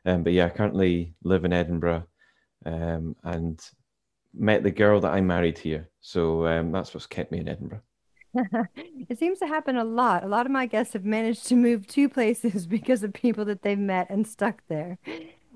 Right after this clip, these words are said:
Speaker 2: So tell me a bit about how you got to be the head of internal communications. What was that journey like, kind of from school into, into this role?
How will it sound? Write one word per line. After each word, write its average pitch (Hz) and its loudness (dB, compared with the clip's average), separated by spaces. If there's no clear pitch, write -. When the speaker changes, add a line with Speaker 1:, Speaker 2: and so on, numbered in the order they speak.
Speaker 2:
So 285 2
tell 330 0
me 359 0
a 339 0
bit 262 0
about 208 -2
how 240 -4
you 226 -2
got 196 -2
to 202 -8
be 190 -4
the 180 -4
head 208 -6
of 190 -6
internal 185 -4
communications. 175 -6
What 269 -2
was 320 -2
that 202 -2
journey 185 -2
like, 170 -4
kind 180 -6
of 175 -6
from 175 -4
school 214 -2
into, 175 -4
into 185 -6
this 170 -6
role? 160 -10